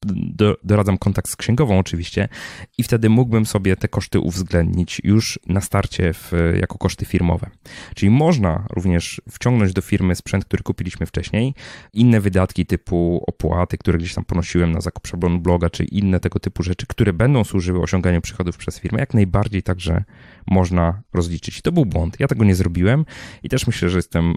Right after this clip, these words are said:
lekko licząc dwa do czterech tysięcy złotych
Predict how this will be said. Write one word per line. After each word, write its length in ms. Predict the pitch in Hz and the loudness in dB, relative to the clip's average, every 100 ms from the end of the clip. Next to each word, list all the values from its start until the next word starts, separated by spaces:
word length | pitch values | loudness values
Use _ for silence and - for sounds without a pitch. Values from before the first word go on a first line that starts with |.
| - | 2
lekko 380 | 95 - - 92 | 0 0 0 0
licząc 380 | 90 - 82 | 0 -2 -2
dwa 340 | 82 82 92 87 | -4 0 0 2
do 160 | 82 | 0
czterech 640 | - - - - 92 90 - | -2 -8 -12 -2 2 2 0
tysięcy 440 | - - 90 85 | -2 2 2 2
złotych 400 | 82 80 82 78 | 0 0 0 -4